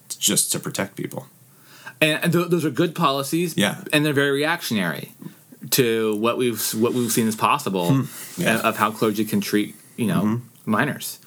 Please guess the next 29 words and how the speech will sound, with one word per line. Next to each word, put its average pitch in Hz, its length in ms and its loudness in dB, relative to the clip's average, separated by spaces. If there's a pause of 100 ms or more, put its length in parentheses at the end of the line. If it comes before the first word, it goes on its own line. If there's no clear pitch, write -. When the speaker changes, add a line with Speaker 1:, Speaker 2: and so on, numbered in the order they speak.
(280)
Speaker 2:
So, 87 380 0 (140)
yeah. 113 300 2 (380)
Anyways, 110 460 2
that's 113 360 0
very, 123 520 2
yes. 104 420 -2 (320)
<laughs> - 100 0
Speaker 1:
So 151 80 2
we're 147 120 2
on 165 100 2
the 147 60 0 (120)
same 147 140 0
page 131 260 0
on 113 180 2
all 117 200 2
of 95 80 -4
these 95 240 0
issues, 92 400 0
it 90 140 2
seems. 87 380 0
And, 87 300 0
uh, 87 340 2
yeah, 90 220 2 (200)
sussing 147 440 2
out 120 120 0
the 110 40 -2
details 107 360 0
of 95 160 -2
where 95 320 2